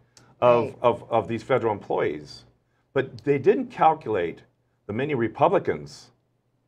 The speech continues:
Speaker 1: that are also, fub-, you know, um, working as a federal employee.
Speaker 2: Right.
Speaker 1: They didn't calculate all the Republican mom and pop shops
Speaker 2: <laughs> Uh,
Speaker 1: that
Speaker 2: right.
Speaker 1: depend on federal workers to
Speaker 2: Right.
Speaker 1: support their businesses, goods and
Speaker 2: Right.
Speaker 1: services. They didn't count on that.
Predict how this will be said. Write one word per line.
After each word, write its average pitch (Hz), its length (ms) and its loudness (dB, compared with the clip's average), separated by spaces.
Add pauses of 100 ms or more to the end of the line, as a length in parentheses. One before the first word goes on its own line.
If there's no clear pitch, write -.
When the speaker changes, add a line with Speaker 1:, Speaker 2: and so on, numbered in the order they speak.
(200)
Speaker 1:
that 104 220 2
are 101 180 6
also, 135 280 6
fub-, 92 360 0
you 87 140 0
know, 82 200 -6 (100)
um, 82 240 -8 (160)
working 110 320 0
as 92 120 -4
a 90 60 -4
federal 95 280 -2
employee. 85 480 -2 (100)
Speaker 2:
Right. 175 140 4
Speaker 1:
They 113 80 4
didn't 151 280 0
calculate 127 500 4
all 117 200 4
the 107 140 0
Republican 107 760 0 (260)
mom 127 280 6
and 110 100 0
pop 143 280 8
shops - 640 2
Speaker 2:
<laughs> - 80 -18
Uh, 165 220 -6
Speaker 1:
that 120 180 8
Speaker 2:
right. 151 300 2
Speaker 1:
depend 196 340 4
on 147 160 6
federal 104 340 4
workers 95 440 2
to - 40 -18 (220)
Speaker 2:
Right. 175 260 6
Speaker 1:
support 196 480 4
their 120 120 2
businesses, 104 760 -4 (340)
goods 135 200 6
and 120 100 2
Speaker 2:
Right. 107 100 -2
Speaker 1:
services. 98 640 2 (220)
They 143 100 2
didn't 202 200 0
count 185 240 0
on 107 120 0
that. 76 240 -8